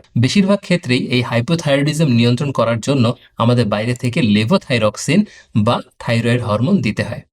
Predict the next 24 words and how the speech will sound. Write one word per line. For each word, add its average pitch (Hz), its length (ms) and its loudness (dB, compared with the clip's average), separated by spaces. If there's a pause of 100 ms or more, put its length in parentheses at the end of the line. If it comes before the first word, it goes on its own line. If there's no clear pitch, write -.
থাইরয়েড 123 420 0
গ্ল্যান্ড 110 320 2
যখন 113 280 -2
অকেজো 160 400 0
হয়ে 113 220 0
যায় 101 340 -4 (240)
বা 110 120 0
তাদের 117 220 0
সার্বিক 120 400 -2
ফাংশন 123 380 2
যখন 160 240 -2
কমে 156 300 2
যায়, 113 200 0 (240)
তখন 170 220 0
নিজে 127 320 4
থেকে 202 240 0
এই 139 220 0
ফাংশন 131 360 0
সাধারণত 117 580 0 (280)
ফিরে 107 280 0
আসে 98 220 -4
না। 90 140 -8 (300)
এজন্য 165 300 2 (300)
বেশিরভাগ 180 540 2